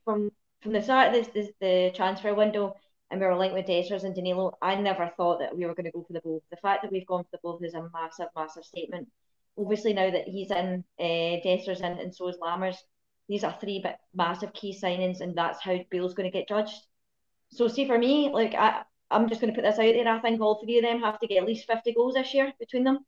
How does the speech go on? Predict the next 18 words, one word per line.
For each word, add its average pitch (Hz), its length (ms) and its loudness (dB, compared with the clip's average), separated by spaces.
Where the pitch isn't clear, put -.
I 208 60 -12
think, 220 280 2
uh, 202 640 0
look, 208 240 0
that's, - 260 2
that's 208 200 2
the 220 80 0
minimum 214 300 4
requirement, 226 520 4
at - 160 -4
least 220 260 -2
fifty. 247 480 0
I 202 120 -2
would 202 140 -2
think 214 200 -4
actually 220 300 -2
probably 208 280 2
more. 233 360 6